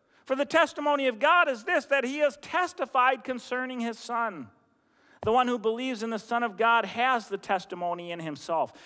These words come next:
The one who does not believe God has made him a liar, because he has not believed in the testimony that God has given us concerning his Son. And the testimony is this,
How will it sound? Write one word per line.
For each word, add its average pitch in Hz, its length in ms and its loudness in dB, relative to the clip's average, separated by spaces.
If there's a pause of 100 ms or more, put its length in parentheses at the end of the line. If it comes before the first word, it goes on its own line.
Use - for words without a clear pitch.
(180)
The 208 60 2
one 254 180 4
who 254 100 -2
does 233 220 0
not 269 300 2
believe 233 340 -6
God 226 260 4
has 214 160 -2
made 233 300 -2
him 233 140 0
a 220 60 4
liar, 220 760 0 (320)
because 226 320 -2
he 247 80 -6
has 220 160 0
not 233 260 0
believed 226 400 -6
in 202 80 -6
the 202 80 -6
testimony 196 680 -6
that 190 180 -6
God 208 180 2
has 185 160 -4
given 226 340 -2
us 175 160 -2
concerning 190 540 -10
his 190 140 -6
Son. 226 480 -6 (600)
And 240 140 2
the 254 60 2
testimony 269 760 2
is 214 200 -2
this, 311 580 -2